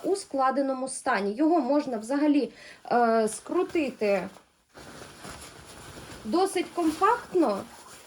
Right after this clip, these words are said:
е, так як це тактична річ для військових, він, зараз покажу, він ось так от з-, звертається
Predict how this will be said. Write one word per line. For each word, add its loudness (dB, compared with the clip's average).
е, 2
так 0
як 0
це 2
тактична 2
річ 2
для 6
військових, 2
він, 2
зараз 0
покажу, -4
він 2
ось 0
так 2
от -6
з-, -16
звертається 2